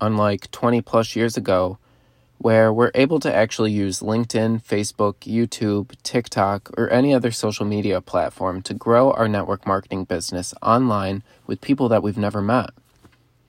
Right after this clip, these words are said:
And finally, there's this common belief that M L M or network marketing is a pyramid scheme,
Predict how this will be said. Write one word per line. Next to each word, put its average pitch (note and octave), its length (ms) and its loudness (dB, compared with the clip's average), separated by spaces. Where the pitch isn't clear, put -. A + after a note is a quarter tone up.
And B2 160 0
finally, C3 560 4
there's C#3+ 240 0
this - 160 0
common B2+ 480 2
belief G#2+ 380 0
that - 200 0
M G#2+ 120 2
L B2+ 120 4
M G#2+ 200 0
or G2+ 80 -2
network F#2+ 360 -4
marketing G2 440 -4
is F#2 120 -6
a A2 60 -6
pyramid C3+ 480 0
scheme, - 420 -10